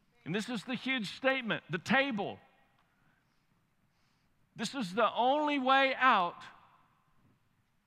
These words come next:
You must eat your way out. He invites you to the table. Eat your way out. Difficulties coming.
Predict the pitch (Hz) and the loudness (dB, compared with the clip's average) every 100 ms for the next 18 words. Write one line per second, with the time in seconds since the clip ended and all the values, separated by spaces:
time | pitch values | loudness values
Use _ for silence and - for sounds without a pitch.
0 | _ _ _ _ _ _ - 208 220 220 | _ _ _ _ _ _ -8 0 2 2
1 | - - - - 262 214 - _ _ _ | 0 -14 -14 -4 -2 -2 -8 _ _ _
2 | _ _ _ _ 160 160 160 165 - 120 | _ _ _ _ -6 -2 0 0 0 -2
3 | 90 - - _ - _ _ _ _ _ | -2 -12 -20 _ -20 _ _ _ _ _
4 | _ _ _ _ _ _ _ _ _ _ | _ _ _ _ _ _ _ _ _ _
5 | _ _ _ _ _ _ _ _ 202 190 | _ _ _ _ _ _ _ _ -10 -10
6 | - 226 226 262 - 262 254 220 277 269 | -10 -4 2 0 0 -6 -6 -2 -2 -2
7 | 135 - _ _ _ _ _ _ _ _ | -6 -14 _ _ _ _ _ _ _ _
8 | _ _ _ - 277 226 226 208 202 190 | _ _ _ -6 -4 -2 0 2 2 4
9 | 165 - - - _ _ _ _ _ _ | 2 0 -8 -20 _ _ _ _ _ _
10 | _ _ _ _ 220 202 185 196 170 139 | _ _ _ _ -4 -4 -4 -4 -4 -6
11 | 117 - 156 98 | -8 -4 -4 -4